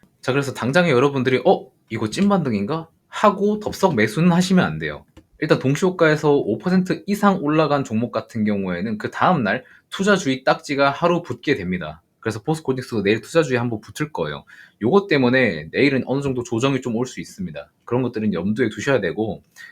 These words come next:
내일 덥석 매수하시지 말고 하루 이틀 정도 주가 추이를 한번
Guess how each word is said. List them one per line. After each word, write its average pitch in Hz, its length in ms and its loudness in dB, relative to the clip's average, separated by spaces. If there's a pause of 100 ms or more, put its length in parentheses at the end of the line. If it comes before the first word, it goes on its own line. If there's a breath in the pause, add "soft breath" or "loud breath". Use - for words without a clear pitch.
(120)
내일 147 200 8
덥석 127 420 0
매수하시지 123 540 -4
말고 95 340 -2
하루 190 260 2
이틀 185 300 0
정도 131 480 2 (260 loud breath)
주가 151 320 -6
추이를 131 320 -2
한번 123 360 -2